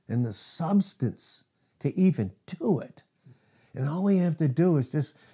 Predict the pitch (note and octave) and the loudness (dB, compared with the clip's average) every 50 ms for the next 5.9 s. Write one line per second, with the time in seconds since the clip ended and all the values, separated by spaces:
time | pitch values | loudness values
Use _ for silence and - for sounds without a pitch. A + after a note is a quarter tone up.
0 | _ _ _ - F3 F3+ - - - - F3 - - E3+ D#3 F#3 F#3+ F3 F3 E3 | _ _ _ 2 2 2 2 0 -4 -6 -6 -6 -4 -4 -4 -2 -2 -2 -4 -4
1 | D#3 D3 C#3 B2 A#2 C#3 E3 F3+ F3 D#3+ C3 A2 G2+ _ _ _ _ - - - | -4 -6 -8 -8 -8 -6 -4 -2 -2 -2 -4 -6 -12 _ _ _ _ -20 -20 -20
2 | _ _ _ _ - B2+ C3 C3 C3 B2 B2+ - C3+ C3 C3 C3 B2 A2 D3 D3+ | _ _ _ _ 0 2 4 4 4 2 2 2 2 2 4 4 4 4 4 4
3 | E3 E3+ E3 E3 F3 E3 D#3 C#3 D3+ E3 F#3+ A3 G#3 D#3+ C#3 C#3 - C#3+ C3 A#2+ | 4 2 2 4 4 4 6 6 6 6 6 6 4 4 2 2 2 0 0 2
4 | D3 F3 F#3 E3+ D#3 C#3+ - - C#3 C3+ B2+ A2 - - D3 D3 - A#2+ C3+ D#3+ | 2 2 2 2 2 0 0 2 2 2 2 0 0 2 2 2 2 2 4 4
5 | F3+ F#3+ D#3 C#3 D3 B2+ - C3+ D3+ E3 D#3+ D3 C3+ B2 A#2 - - | 6 6 4 4 2 2 2 2 2 2 4 2 2 0 0 -2 -6